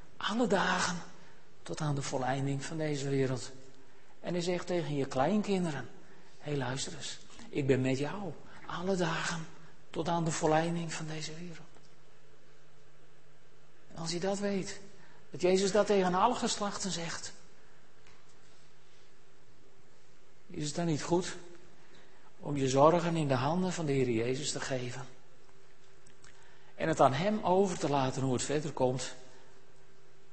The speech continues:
met je leven? Hij is met je.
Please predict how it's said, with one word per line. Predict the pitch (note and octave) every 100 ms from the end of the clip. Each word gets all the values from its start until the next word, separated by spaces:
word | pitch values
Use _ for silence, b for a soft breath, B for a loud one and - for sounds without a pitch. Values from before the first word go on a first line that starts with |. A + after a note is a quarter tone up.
| - -
met | C#3 C#3
je | C#3+
leven? | C#3+ D#3 E3+ E3+ - - - - -
Hij | B2 B2
is | D#3+ D3
met | D3+ B2+
je. | B2+